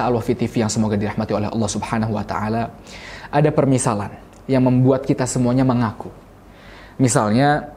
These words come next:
ada seseorang yang duduk termenung selama satu jam, memikirkan hal-hal negatif tadi, taf-, eh, tafkir as-salbi, memikirkan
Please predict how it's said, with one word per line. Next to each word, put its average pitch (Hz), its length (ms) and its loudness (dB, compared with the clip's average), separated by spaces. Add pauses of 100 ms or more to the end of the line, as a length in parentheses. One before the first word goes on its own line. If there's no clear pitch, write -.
ada 127 240 2
seseorang 139 560 0
yang 139 240 4
duduk 139 320 2
termenung 143 800 0
selama 165 400 2
satu 156 240 2
jam, 117 320 2 (880)
memikirkan 156 480 2
hal-hal 151 480 2
negatif 139 480 0
tadi, 120 320 0
taf-, - 400 -4
eh, 120 160 0
tafkir 156 400 0
as-salbi, 120 560 -2
memikirkan 131 640 0